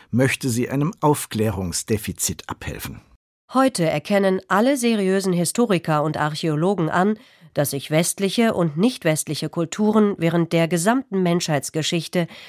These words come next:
Speaker 2: wechselseitig befruchtet haben und dass der moderne Westen einen Teil seiner kulturellen D N A einer Vielzahl nicht-europäischer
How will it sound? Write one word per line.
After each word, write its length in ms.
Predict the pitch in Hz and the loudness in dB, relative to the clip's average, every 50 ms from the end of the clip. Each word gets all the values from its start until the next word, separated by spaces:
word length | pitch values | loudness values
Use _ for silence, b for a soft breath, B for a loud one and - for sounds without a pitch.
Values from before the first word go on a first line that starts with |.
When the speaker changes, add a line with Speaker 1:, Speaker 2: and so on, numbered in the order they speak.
| B B | B B
Speaker 2:
wechselseitig 760 | 190 190 185 - - 180 165 151 165 151 139 - 151 139 - | 0 0 0 2 0 0 0 2 0 0 0 -2 -4 -6 -6
befruchtet 580 | - 160 - - 175 165 - - 156 139 - 143 | -6 -8 -6 -4 -4 -4 -4 -4 -6 -6 -4 -2
haben 300 | 147 143 143 151 143 135 B B B B B B B | -2 -2 0 -2 -4 -6 B B B B B B B
und 120 | 165 156 | -2 0
dass 140 | 160 147 - | 0 0 0
der 140 | - 160 151 | 0 2 2
moderne 480 | 151 156 147 156 165 196 208 196 165 170 | 2 2 2 2 2 4 4 2 2 2
Westen 360 | 170 180 - - - 196 190 | 2 0 0 0 -2 -2 -2
einen 320 | - 156 151 151 147 147 | -2 -2 -2 -2 -2 -4
Teil 300 | - - 185 190 202 208 | -4 -2 0 2 2 2
seiner 300 | 180 180 160 156 147 143 | 2 2 0 0 0 -2
kulturellen 640 | - - 220 214 - 180 170 156 151 147 151 147 147 | 0 2 0 2 2 0 0 2 2 2 2 0 0
D 100 | 160 156 | 0 0
N 180 | 151 147 151 - | 0 0 0 0
A 280 | - 165 175 202 202 B B B B B B B B | 2 2 2 0 0 B B B B B B B B
einer 280 | B 175 165 170 170 | B 2 4 4 4
Vielzahl 600 | 165 - 247 254 262 247 - - 214 196 190 185 180 | 2 0 0 0 2 2 0 2 2 2 2 2 2
nicht-europäischer 1040 | 214 247 - - - 185 175 151 165 160 - 165 165 165 170 - - 190 180 185 | 2 0 0 0 -2 0 0 0 0 -2 0 0 0 2 2 2 2 2 2 0